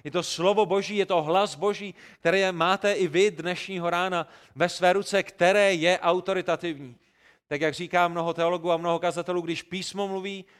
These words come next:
Bůh mluví. Jestli chcete vědět, co, co apoštolové a co sám Kristus po nás chtěli,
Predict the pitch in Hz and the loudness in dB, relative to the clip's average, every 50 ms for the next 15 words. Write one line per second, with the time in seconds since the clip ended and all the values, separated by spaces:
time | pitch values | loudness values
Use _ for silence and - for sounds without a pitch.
0 | _ _ - 104 107 160 208 233 214 - 180 185 180 160 139 131 113 - _ _ | _ _ -12 -6 -2 -2 -2 -2 -4 -6 -6 -6 -6 -6 -6 -10 -14 -16 _ _
1 | _ _ _ _ _ _ - 143 139 - 165 - - 175 170 196 196 185 175 - | _ _ _ _ _ _ -14 -12 -10 -10 -8 -4 -4 -2 0 2 2 2 0 -2
2 | - _ - 117 143 165 185 175 196 196 185 - - 185 180 165 147 - - - | -10 _ -10 -4 -2 -2 0 2 0 0 -2 -2 -2 -2 -2 -2 -2 -6 -16 -20
3 | _ _ _ - 175 170 170 170 - 196 165 - - 185 185 180 180 185 185 185 | _ _ _ -2 0 0 0 0 -2 -4 -4 -4 -2 -2 0 2 2 2 2 2
4 | 180 170 156 143 - - 170 156 - - 180 175 185 190 175 - 175 185 185 - | 2 2 0 -2 -4 -8 -8 -8 -2 0 0 0 0 0 -4 -4 -4 -4 -4 -4
5 | - 196 175 - - 185 180 185 180 180 170 - - - - - - 165 170 180 | -8 -10 -10 -8 -8 -6 -4 -4 -4 -4 -4 -6 -10 -16 -12 -6 -4 -2 -2 -2
6 | 190 202 | -4 -6